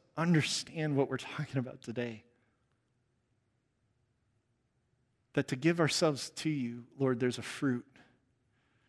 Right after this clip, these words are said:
there's a joy, there's a peace that surpasses our understanding.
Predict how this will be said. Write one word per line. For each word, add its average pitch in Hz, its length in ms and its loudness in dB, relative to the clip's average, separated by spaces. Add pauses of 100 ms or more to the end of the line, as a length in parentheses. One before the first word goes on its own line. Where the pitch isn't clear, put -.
(260)
there's - 160 -10
a 131 40 -2
joy, 123 380 2
there's 110 240 -4
a 123 60 -12
peace - 680 -10 (1400)
that 127 100 -10
surpasses 135 760 -4
our 117 160 0
understanding. 98 640 -6